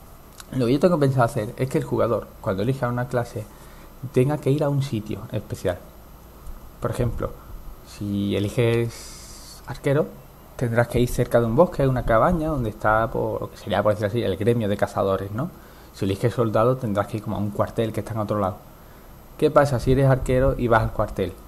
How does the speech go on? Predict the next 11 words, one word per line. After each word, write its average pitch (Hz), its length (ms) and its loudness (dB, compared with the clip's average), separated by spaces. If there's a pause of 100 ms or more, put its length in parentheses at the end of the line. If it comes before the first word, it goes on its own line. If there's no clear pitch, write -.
(960)
Pues 101 480 -2
yo 113 100 4
lo 113 100 4
que 120 120 4
he 135 40 6
hecho, 139 300 -2
lo 131 140 -2
que 98 160 -4
tengo 107 320 -2
pensado 123 320 2
es 131 240 0